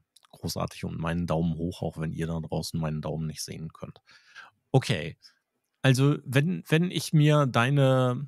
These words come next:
dein, das, was du gerade so alles erzählt hast,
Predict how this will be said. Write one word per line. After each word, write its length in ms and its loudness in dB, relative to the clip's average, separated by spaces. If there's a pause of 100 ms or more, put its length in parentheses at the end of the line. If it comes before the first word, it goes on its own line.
dein, 880 0
das, 200 2
was 140 -2
du 340 -2 (440)
gerade 560 2
so 160 -4
alles 220 -4
erzählt 440 0
hast, 320 0